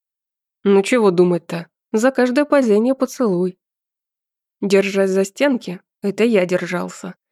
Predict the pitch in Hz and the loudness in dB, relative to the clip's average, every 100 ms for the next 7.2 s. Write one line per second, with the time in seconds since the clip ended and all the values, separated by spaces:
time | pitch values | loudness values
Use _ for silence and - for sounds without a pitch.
0 | _ _ _ 220 226 294 226 240 247 226 | _ _ _ 0 2 2 0 0 -2 -2
1 | - 185 175 170 - 175 175 _ _ _ | -2 -6 -4 -8 -10 -14 -14 _ _ _
2 | - 196 196 202 196 269 226 180 - 190 | 2 4 4 2 2 0 0 -4 -2 -2
3 | 180 180 214 202 180 - 180 - _ _ | -2 -2 -2 -4 -6 -8 -14 -14 _ _
4 | _ - 208 202 202 262 262 208 196 202 | _ -6 -4 0 -2 0 0 -2 0 0
5 | 185 180 175 175 175 175 _ _ _ _ | -2 -6 -6 -6 -6 -10 _ _ _ _
6 | _ - 196 185 190 190 190 185 226 208 | _ 0 0 2 2 2 2 0 -2 -2
7 | 196 196 | -6 -12